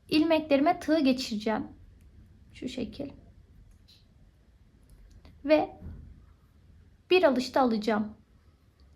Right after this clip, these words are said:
Bir ve ikinci ilmekten ip geçirdim. Sonra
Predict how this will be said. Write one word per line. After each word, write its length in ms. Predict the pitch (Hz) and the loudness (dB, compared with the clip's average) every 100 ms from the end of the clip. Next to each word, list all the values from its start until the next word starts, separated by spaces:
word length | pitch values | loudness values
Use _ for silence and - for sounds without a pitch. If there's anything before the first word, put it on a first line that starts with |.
| _ | _
Bir 200 | 339 359 | 2 4
ve 100 | 277 | 4
ikinci 360 | 254 - 320 302 | 0 -2 -2 0
ilmekten 680 | 254 247 233 254 - 302 - | 2 4 2 -2 -4 -4 -4
ip 200 | - - | -6 -4
geçirdim. 500 | 214 208 214 214 - - - - | -6 -4 -6 -6 -8 -14 -20 -2
Sonra 460 | - 370 359 392 | 6 6 6 0